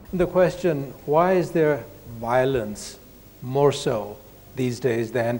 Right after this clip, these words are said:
perhaps in the past? हमने बात की रवैये की, रवैया और रिवायात,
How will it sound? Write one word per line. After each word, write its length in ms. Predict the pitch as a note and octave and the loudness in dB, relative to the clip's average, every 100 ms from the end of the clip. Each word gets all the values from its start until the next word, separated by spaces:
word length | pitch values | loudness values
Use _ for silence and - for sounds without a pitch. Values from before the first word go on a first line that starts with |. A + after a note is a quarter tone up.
| - | -2
perhaps 400 | C3 B2 A2 - | -2 -2 -6 -8
in 80 | A#2 | -10
the 60 | |
past? 400 | - G2 - - - - - - - - - - - - - | -8 -10 -12 -18 -20 -20 -20 -20 -20 -20 -20 -20 -20 -20 -10
हमने 260 | - D3+ D#3+ | -4 2 4
बात 300 | C#3 C#3+ C#3+ | 6 6 6
की 140 | D3 C#3+ | 2 4
रवैये 460 | C3+ A#2+ A#2+ B2+ | 4 2 2 2
की, 200 | B2 C3 - - - - - - - - C3+ | 2 -4 -8 -18 -20 -20 -20 -20 -20 -10 0
रवैया 600 | C3+ C3 C#3 C#3 D#3 D#3 | 2 4 4 8 10 10
और 220 | D3 C3+ | 8 4
रिवायात, 600 | C3 A#2+ A#2 A2+ A2+ - | 4 4 4 4 2 -2